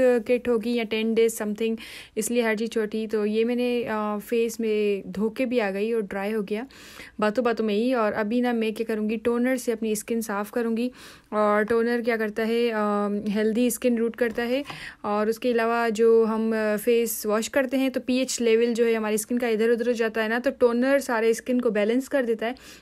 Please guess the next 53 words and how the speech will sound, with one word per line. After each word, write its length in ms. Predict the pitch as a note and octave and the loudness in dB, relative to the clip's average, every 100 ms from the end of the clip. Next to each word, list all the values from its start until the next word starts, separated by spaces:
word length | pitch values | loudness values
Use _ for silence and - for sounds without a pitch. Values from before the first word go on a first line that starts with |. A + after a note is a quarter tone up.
| - | -6
इसी 200 | A#3+ C#4 | -4 -2
वजह 220 | C#4 B3+ | 2 2
से 120 | B3 | 2
toner 420 | B3 A3+ A3+ A#3+ | 0 2 4 2
जो 140 | A3+ A3+ | 4 2
है 80 | A3 | 2
वो 100 | A3 | 2
यूज़ 300 | G#3 A3+ - | 0 -2 -2
किया 220 | B3 G#3+ | -2 -2
करते 320 | A3 G3+ A3 | -2 -2 -2
हैं। 200 | G#3+ C4 - - - - | -2 -2 -6 -16 -18 -2
तो 180 | A3+ A3 | 2 2
सबसे 280 | A3 A3+ B3 | 0 -4 -4
पहले 260 | A#3 A3 | 0 0
मैं 140 | A3+ A3+ | 0 0
toner 280 | A3 G#3+ A3 | -2 -2 -2
को 200 | A3+ G#3+ | -2 -2
इस 180 | G#3 | -4
cotton 300 | - G#3+ G#3 | -4 -4 -4
pad 220 | G#3+ G#3 G3 | -4 -4 -2
पे 120 | A3 | 0
लगा 280 | G#3 G3+ G#3 | 0 0 -2
के 240 | B3+ D4 - - - _ _ - | -2 -4 -6 -20 -20 _ _ -6
स्किन 320 | A#3 - C#4+ C#4 | -6 -2 2 4
को 80 | |
साफ़ 280 | B3+ A#3 A3 | 4 2 2
कर 100 | A#3+ | 2
रही 100 | A#3 | 2
हूँ, 80 | C4 | 2
ताकि 300 | B3+ A#3 C4+ | 2 2 2
जो, 160 | A3 A#3 | 2 2
जो 200 | B3+ C#4 | 2 4
makeup 460 | A3+ G#3+ B3 A#3+ | 4 2 2 2
अगर 220 | A3+ A3+ | 2 0
pores 380 | A3 B3 B3+ B3+ | 2 8 8 8
वगैरह 280 | A#3+ A3+ A3+ | 4 4 2
में 120 | A3+ | 0
फंसा 320 | A3+ A3+ A3+ | -2 -4 2
हुआ 180 | C#4+ B3+ | 2 4
हो, 160 | G3+ G3 | 2 2
नहीं 260 | G3 A#3 | 0 0
निकला, 500 | A#3+ A3 G3+ F#3 F3 - - | 0 0 -2 -2 -4 -12 -2
तो 140 | G#3 | 0
वो 260 | G3+ A3+ A#3 | 4 4 4
ना 160 | A3+ | 4
ऐसे 360 | A3+ G#3 G#3+ A#3+ | 2 0 0 0
निकल 340 | G#3+ G3+ G#3+ | -2 0 0
जाता 240 | G3+ G3 G3 | 0 -2 -2
है। 160 | G3 | -2
इसी 340 | G3+ G#3 - B3 | -2 -4 -2 0
वजह 240 | A3+ G#3 | 0 0
से 140 | G#3 G3+ | -6 -8
toner 440 | G3+ G3 G3 G3 | -6 -4 -4 -4